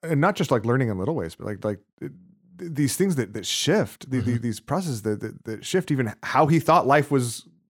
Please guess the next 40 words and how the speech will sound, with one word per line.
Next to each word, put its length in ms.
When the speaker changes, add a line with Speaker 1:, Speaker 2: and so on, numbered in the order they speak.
Speaker 1:
going 200
to 80
go. 400
Speaker 2:
Mm-hmm. 80
Speaker 1:
And 460
so 120
I, 140
I 100
think 140
that 80
it 60
makes 180
all 80
the 100
sen-, 360
all, 140
all 100
the 40
sense 160
in 60
the 60
world 320
that 80
that 100
should 140
happen 280
in 80
your 140
early 180
thirties, 500
Speaker 2:
Yeah. 100
Speaker 1:
that, 60
that, 120
that 120
happened 260
in 80
your 100
early 160
thirties. 300
Speaker 2:
Yeah. 80